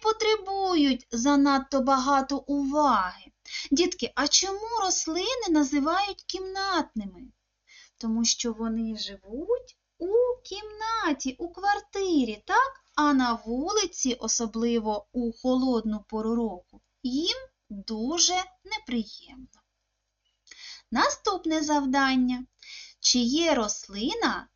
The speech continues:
за якою ви доглядаєте вдома? Намалюйте, будь ласка, цю рослинку, якщо вона у вас є.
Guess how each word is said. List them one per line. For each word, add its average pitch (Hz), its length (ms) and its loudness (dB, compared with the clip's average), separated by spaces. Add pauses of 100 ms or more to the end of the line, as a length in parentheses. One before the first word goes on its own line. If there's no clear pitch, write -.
(100)
за 349 200 0
якою 320 920 -2
ви 220 320 -2
доглядаєте 277 1000 0 (100)
вдома? 262 640 -2 (920)
Намалюйте, 233 880 2
будь 277 260 2
ласка, 277 500 2
цю 285 260 0
рослинку, 302 800 2
якщо 285 580 2
вона 285 460 4
у 285 120 0
вас 311 380 0
є. 285 420 2